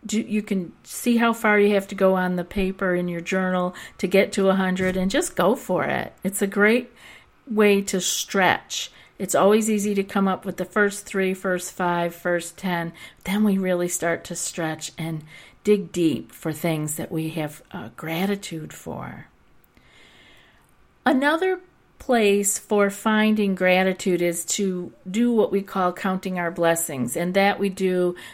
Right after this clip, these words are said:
maybe not so much by writing them down, but counting our blessings as we fall asleep at night, uh, counting our blessings when we first wake up in the morning,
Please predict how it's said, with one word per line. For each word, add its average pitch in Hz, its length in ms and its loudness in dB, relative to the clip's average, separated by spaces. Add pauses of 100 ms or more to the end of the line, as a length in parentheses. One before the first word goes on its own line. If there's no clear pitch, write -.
maybe 196 520 4
not 180 260 -2
so 180 140 -2
much 170 260 -4
by 175 160 0
writing 170 380 0
them 160 200 -4
down, 165 480 0 (300)
but 220 220 -2
counting 262 400 2
our 233 140 4
blessings 208 580 0
as 175 180 0
we 175 100 -2
fall 175 600 -2
asleep 180 580 -4
at 170 180 -6
night, 143 440 -6 (480)
uh, 165 200 -6
counting 220 420 4
our 214 120 4
blessings 202 480 2
when 180 140 -2
we 175 100 -2
first 190 460 -4
wake 196 220 0
up 226 260 -2
in 359 120 -4
the 247 80 2
morning, 147 640 -4